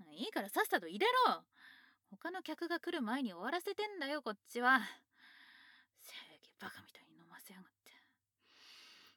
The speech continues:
チンポもでかくてくっせえしよ。お-、お-、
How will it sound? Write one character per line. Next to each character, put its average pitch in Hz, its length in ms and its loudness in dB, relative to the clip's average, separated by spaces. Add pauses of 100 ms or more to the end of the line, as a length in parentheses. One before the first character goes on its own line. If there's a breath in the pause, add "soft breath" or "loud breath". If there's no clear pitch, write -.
(120 loud breath)
チ - 200 -8
ン 214 140 -10
ポ - 140 -18
も - 180 -20 (100)
で 233 120 -10
か 226 140 -18
く - 140 -20
て - 220 -20
く - 80 -20
っ - 40 -12 (200)
せ - 160 -18
え 302 100 -20
し - 240 -16
よ。 208 140 -16 (4000 loud breath)
お-、 233 80 -14 (720)
お-、 240 140 0